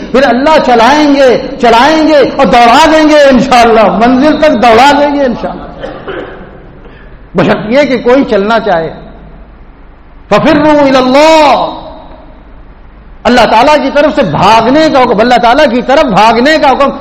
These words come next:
یہ زور سے دوڑو۔ ایک دفعہ والا فرمانے لگے، اے، رحمت اللہ علیہ، کہ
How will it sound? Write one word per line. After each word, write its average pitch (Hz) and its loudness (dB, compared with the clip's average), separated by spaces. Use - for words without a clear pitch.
یہ 190 -2
زور 330 0
سے 277 2
دوڑو۔ 240 2
ایک 220 -2
دفعہ 254 0
والا 240 -2
فرمانے 226 -4
لگے، 233 0
اے، 190 -2
رحمت 196 -6
اللہ 196 -2
علیہ، 208 -2
کہ 202 -2